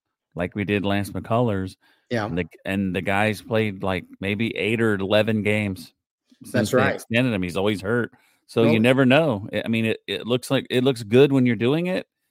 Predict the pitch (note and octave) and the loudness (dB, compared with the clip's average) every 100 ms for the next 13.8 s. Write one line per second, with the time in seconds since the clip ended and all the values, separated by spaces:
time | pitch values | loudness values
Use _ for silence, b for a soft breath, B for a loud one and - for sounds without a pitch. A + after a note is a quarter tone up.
0 | _ F#2 F#2+ B2 A#2+ A#2+ B2 - B2 A#2 | _ -6 -6 -4 -2 0 0 -2 -6 -4
1 | A#2+ A2+ C3 G#2+ G2+ G2 G2+ F#2+ G#2 F#2 | -2 0 0 0 -6 -6 -6 -6 -8 -4
2 | G#2+ G#2+ G#2 G2 F2+ E2+ E2 _ _ _ | -2 -2 -4 -8 -6 -6 -8 _ _ _
3 | _ - A2 G#2 A2 A#2+ G#2+ G#2 G#2 G#2 | _ -6 -2 0 0 0 0 0 -2 -2
4 | G2+ G#2+ G#2 G2+ F#2+ - - F#2+ F2+ F#2+ | -4 -2 -2 -4 -8 -18 -10 -6 -4 -6
5 | - A2 A#2 F#2+ F#2 F2+ E2+ E2 G#2 G2 | -6 -4 -2 -2 -4 -4 -8 -10 -10 -10
6 | - G#2 A#2 - E2+ - _ _ _ _ | -6 -6 -6 -8 -16 -18 _ _ _ _
7 | b b - B2 B2 A#2+ C#3+ A#2+ A#2 A#2 | b b -4 0 2 2 4 4 4 -2
8 | C3 A3+ C3 C3+ C#3 A2 G#2+ B2 A2+ B2 | -8 -8 2 4 4 4 4 4 4 4
9 | A#2 G2+ A2 G2+ G2+ B2 A#2 A2+ A2+ A2+ | 2 0 -4 -6 -4 0 0 0 -2 -2
10 | G#2 G#2 G2 F#2+ - - B2 B2 - A#2+ | -4 -6 -8 -10 -18 -8 -6 -6 -4 -4
11 | G#2 C3+ C3 C3 A#2 G2+ G#2 G#2 G2 G#2+ | -2 0 0 -2 -6 -6 -6 -6 -6 -6
12 | G#2 G2+ G2 G2+ B2 A2+ G#2 F#2+ C3 C#3+ | -6 -6 -6 -6 -6 -6 -6 -4 0 2
13 | G#2+ G#2 F2+ - G#2 G2 F2 | 0 -2 -10 -8 -6 -6 -8